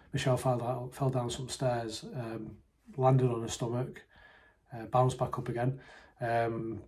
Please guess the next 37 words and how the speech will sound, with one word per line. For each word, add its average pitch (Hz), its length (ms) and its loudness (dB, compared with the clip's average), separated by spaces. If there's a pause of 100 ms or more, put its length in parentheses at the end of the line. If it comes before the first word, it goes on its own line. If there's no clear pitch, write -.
(260)
we, 135 100 6
so 131 180 4
obviously 131 320 6
we 120 60 0
had 120 100 0
to - 60 -8
go 120 100 -2
to - 100 -4
hospital. 139 600 4 (680)
Um, 127 520 6 (640)
the 151 80 -2
twins 170 340 10
were 147 80 8
fine, 160 500 10
everything 143 360 6
was 127 100 4
good, 131 340 4
but 135 240 0
Michelle 139 400 8
was 127 140 4
kept - 360 -4
in 123 360 0
through, 123 420 0
um, 120 460 -2 (300)
'cause 120 100 -2
her 113 80 -2
blood 120 340 2 (120)
results 123 400 0
weren't 120 260 0
great 120 360 0
and 117 140 -6
the 120 40 -6
preeclampsia 117 560 -4
was 117 140 -6
getting 117 260 -6
worse, 120 320 -4
so 113 180 -10